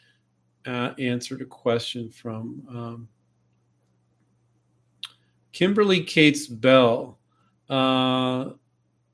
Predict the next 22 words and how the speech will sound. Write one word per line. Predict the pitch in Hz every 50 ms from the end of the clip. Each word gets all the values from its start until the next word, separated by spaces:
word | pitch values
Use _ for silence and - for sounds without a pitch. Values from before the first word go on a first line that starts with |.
| _ _ -
the | 147 143 135
woman | 127 131 143 151 160 160 160 151
with | 143 139 139 139 -
lots | 131 131 127 123 131 131 - -
of | 143 - -
names. | 123 117 117 117 113 110 113 110 113 113 -
Just | - 139 135 135
kidding, | - - - 120 110 110 110 107
Kimberly. | - - 117 113 113 113 113 117 117 - _ _ _ _ _ _ _ _ _ -
Uh, | 143 147 147 147 143 139 143 - - _ _ _ _
"Hi, | _ - 190 196 196 196 190 185 180 180 - -
for | - - 180 170 170 165 160 151 147
a | 147 147
company | - - 180 190 190 - 208 214 196 185
that | 160 160 151 147 143 143 -
is | 143 139 139 131 127 131 - -
asking | 139 143 147 156 151 - - 160 151
me | 143 139 139 139
to | 139 139
do | 120 - - 127 127 135 143 139
the | 143 131
manufacturing | 127 123 120 120 120 120 117 - - - 143 135 135 139 139 135 - - 127 117 113 110 113 113